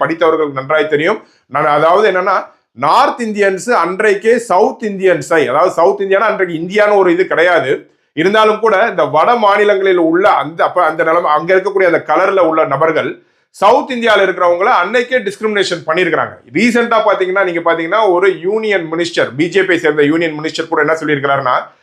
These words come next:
"ஆப்பிரிக்காவை போன்ற கலரை உடைய சவுத் இந்திய மக்களோடு நாங்க பழகவில்லையா?" அப்படின்னு ரொம்ப,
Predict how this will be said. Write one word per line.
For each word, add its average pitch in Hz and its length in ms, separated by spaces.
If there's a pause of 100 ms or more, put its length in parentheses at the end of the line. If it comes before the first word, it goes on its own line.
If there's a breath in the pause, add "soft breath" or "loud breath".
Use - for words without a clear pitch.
(260 soft breath)
"ஆப்பிரிக்காவை 208 720 (140)
போன்ற 190 340 (140)
கலரை 190 320 (100)
உடைய 180 220 (160)
சவுத் 185 320
இந்திய 180 240
மக்களோடு 190 400
நாங்க 156 240
பழகவில்லையா?" 170 520 (160)
அப்படின்னு 160 380 (460 soft breath)
ரொம்ப, 214 200